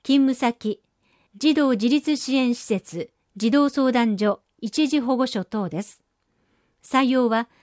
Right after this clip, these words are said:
三年四月一日。選考、一時、九月二十日日曜日。締め切りは、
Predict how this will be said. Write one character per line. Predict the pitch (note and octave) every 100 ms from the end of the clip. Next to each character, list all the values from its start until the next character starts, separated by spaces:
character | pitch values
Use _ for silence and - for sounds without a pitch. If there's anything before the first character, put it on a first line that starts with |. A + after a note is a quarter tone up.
| _
三 | - C#4 C4
年 | B3 A#3+
四 | A#3 - B3
月 | C#4+ C4+
一 | B3 G#3+ -
日。 | F#3 - F3+ _ _ _ _ _ _
選 | - B3+ C4
考、 | B3 A#3 A3 G3+ - _ _ _ -
一 | G3+ D4+ C4+
時、 | F#3 F3+ - _ _ _
九 | E4+ E4
月 | D4 - G#3+
二 | A3
十 | G#3+ -
日 | G#3
日 | G3+ F#3+ - C#4+
曜 | C4+ A3+
日。 | D3+ - _ _ _ _ _ _ _ -
締 | - B3+
め | C#4+
切 | C4+
り | B3+ A#3
は、 | A3+